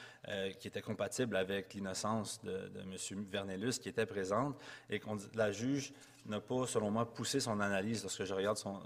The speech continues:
sa décision, n'a pas poussé l'analyse et s'est contentée du rejet, euh, de son témoignage,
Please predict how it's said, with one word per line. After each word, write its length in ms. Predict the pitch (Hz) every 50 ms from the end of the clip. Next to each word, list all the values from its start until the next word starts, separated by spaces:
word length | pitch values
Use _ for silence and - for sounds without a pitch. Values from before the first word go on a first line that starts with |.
| - -
sa 220 | - - - 101
décision, 480 | 95 98 - - 104 95 98 113 127 135 - - - - - - -
n'a 60 | 107
pas 140 | - 139 135
poussé 340 | - - - 110 - 143 135
l'analyse 640 | 127 113 110 104 101 110 123 131 131 127 110 - - -
et 40 |
s'est 140 | 92 - 104
contentée 560 | 98 - 107 104 - 104 101 - - 123 123
du 220 | 113 98 101 101 98
rejet, 560 | 95 107 104 104 101 98 110 113 117 117 117 - - - - - -
euh, 140 | 92 95 95
de 80 | 92 95
son 140 | - 107 95
témoignage, 720 | - 104 101 101 98 101 101 104 110 123 139 143 -